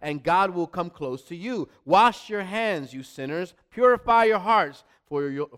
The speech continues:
for your loyalty is divided between God and the world. Let there be tears for what you have done. Let there be sorrow and deep grief. Let there be sadness instead of laughter,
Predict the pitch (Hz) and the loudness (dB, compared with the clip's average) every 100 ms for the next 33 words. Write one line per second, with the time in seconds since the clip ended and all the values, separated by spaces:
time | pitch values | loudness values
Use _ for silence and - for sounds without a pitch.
0 | - 139 135 120 123 160 180 135 - 113 | -14 -10 -8 -8 -6 -6 -6 -10 -12 -14
1 | 110 110 101 120 127 123 - 104 120 107 | -12 -14 -10 -8 -8 -10 -16 -18 -14 -14
2 | 104 123 127 127 - 113 104 92 104 123 | -8 -6 -6 -8 -12 -16 -16 -16 -14 -14
3 | 95 87 _ _ _ _ _ _ _ _ | -14 -20 _ _ _ _ _ _ _ _
4 | _ - 143 - 170 139 131 - 180 214 | _ -8 -6 -4 -4 -4 -8 -12 -12 -6
5 | 175 127 85 - - _ _ _ _ - | -4 -6 -10 -20 -20 _ _ _ _ -16
6 | 127 131 131 143 139 123 117 110 95 90 | -10 -8 -8 -10 -10 -10 -10 -10 -12 -18
7 | _ _ _ _ _ _ _ _ _ - | _ _ _ _ _ _ _ _ _ -4
8 | 175 180 165 135 - - 214 208 160 135 | -2 0 -2 -2 -6 0 4 4 2 0
9 | 123 156 147 107 170 170 - _ _ _ | -4 -8 -16 -8 -8 -8 -12 _ _ _
10 | _ _ _ _ _ _ _ _ _ _ | _ _ _ _ _ _ _ _ _ _
11 | _ _ 117 147 151 131 117 117 - 156 | _ _ -8 -8 -6 -8 -10 -16 -10 -6
12 | 147 127 110 - 113 127 113 104 123 131 | -6 -6 -12 -16 -18 -14 -14 -8 -6 -6
13 | - - 82 | -10 -20 -20